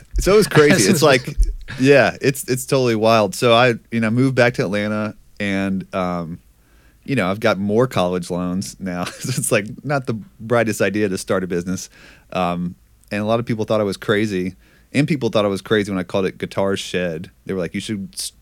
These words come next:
Speaker 1: call it, like, the Parker Smith Music School or something." Or, you know, I was like, "No, I want it to be this. Like, guitar is, is my, my love. That's my thing. That's what got me in this." And, you know,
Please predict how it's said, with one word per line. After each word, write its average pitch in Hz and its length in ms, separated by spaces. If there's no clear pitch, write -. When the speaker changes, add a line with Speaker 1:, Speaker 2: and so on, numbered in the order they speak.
Speaker 1:
call 113 200
it, - 60
like, 92 220
the 110 140
Parker 104 380
Smith 113 280
Music 113 240
School 92 320
or 87 120
something." 90 460
Or, 90 200
you 90 80
know, 73 100
I - 640
was 98 100
like, 107 120
"No, 160 260
I 147 60
want 143 180
it 135 120
to - 80
be 127 160
this. 107 360
Like, 95 340
guitar 110 500
is, 104 280
is 98 160
my, 92 240
my 85 140
love. 127 340
That's 110 220
my 92 100
thing. 123 240
That's 104 160
what 98 100
got 95 140
me 92 140
in 110 100
this." 120 280
And, 90 280
you 101 120
know, 85 240